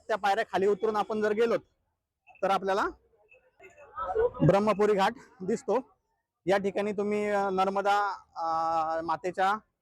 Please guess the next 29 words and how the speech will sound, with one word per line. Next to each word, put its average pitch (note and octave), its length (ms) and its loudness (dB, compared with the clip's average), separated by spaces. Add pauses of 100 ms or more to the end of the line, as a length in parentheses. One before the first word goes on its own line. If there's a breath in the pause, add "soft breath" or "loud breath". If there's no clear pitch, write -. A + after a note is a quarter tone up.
(540)
जलामध्ये F3+ 440 2
स्नान F#3 300 0
करू G3 180 0
शकता. F#3+ 340 -2 (880)
बघा, B2 180 2
हा F3 200 4 (1080)
घाट C3+ 280 0
आहे, G2+ 200 -6 (1900)
ठीक A#3 200 2
आहे. - 140 -8 (680)
अशा E3 200 2
प्रकारे F#3 320 0
हा F3+ 120 2
घाट E3 240 -2
आहे. A3+ 80 -2 (240)
याच्यामध्ये F3 360 -4
बोटिंगची F3 440 0
सुद्धा F3 220 -2
या E3 60 0
ठिकाणी D#3 280 -4
व्यवस्था D3+ 380 -2
आहे D#3+ 160 -2 (560)
पर्यटकांसाठी. D3+ 600 0 (640)
आणि D#3 200 0
जो F#3+ 160 2
समोर G3 380 0
दिसतोय G3+ 360 -2 (760)
तो A3+ 200 2
ओंकारेश्वर F#3+ 580 -2